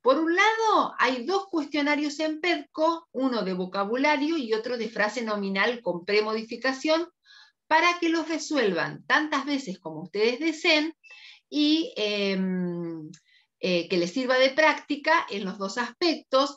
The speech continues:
una para adquisición de vocabulario y otro para identificación y resolver frases nominales con premodificación, y después este ejercicio que lo vamos a corregir en la clase próxima.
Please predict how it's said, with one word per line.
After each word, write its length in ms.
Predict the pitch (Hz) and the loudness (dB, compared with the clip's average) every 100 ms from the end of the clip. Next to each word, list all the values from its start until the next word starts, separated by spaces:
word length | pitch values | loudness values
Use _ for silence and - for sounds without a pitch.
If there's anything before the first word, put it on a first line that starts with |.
| _ | _
una 360 | 175 196 156 151 | -4 0 0 0
para 160 | 151 | -2
adquisición 520 | 143 - 135 175 196 196 | -4 -8 -14 -6 -2 0
de 60 | |
vocabulario 760 | 214 220 220 233 269 269 202 160 | 2 2 0 2 4 2 0 -4
y 120 | 170 | -4
otro 280 | 196 175 156 | -4 -4 -6
para 160 | 156 160 | -4 -4
identificación 1000 | 151 156 151 151 - 165 202 240 233 220 | -4 -6 -10 -14 -12 -10 -4 0 0 0
y 60 | |
resolver 680 | 151 139 170 165 196 214 214 _ _ _ _ | -4 -6 -6 -2 2 2 0 _ _ _ _
frases 380 | 185 196 - 214 | 0 0 0 -4
nominales 560 | 180 170 180 190 202 196 | -4 -4 -2 0 -2 -4
con 160 | 185 | -4
premodificación, 960 | 202 214 226 233 277 311 302 311 311 349 _ - - _ - | -2 -2 -2 -4 -4 -2 2 2 0 -2 _ -20 -20 _ 0
y 140 | 349 | 2
después 580 | 415 403 - 339 339 - - | 2 0 0 2 2 -2 -2
este 340 | 349 - 302 | -2 0 -2
ejercicio 800 | 294 349 339 339 320 330 359 359 | 0 -2 2 2 4 2 2 -2
que 300 | 277 277 302 | 0 0 0
lo 160 | 226 214 | 0 2
vamos 300 | 220 254 269 | 2 0 -2
a 100 | 277 | 0
corregir 580 | 262 277 - 254 269 - | 0 0 -4 -6 -6 -4
en 160 | 220 196 | -2 0
la 140 | 170 | 0
clase 400 | 170 175 - 185 | 0 0 -2 -8
próxima. 680 | - - - - - 139 | -8 -14 -16 -16 -14 -14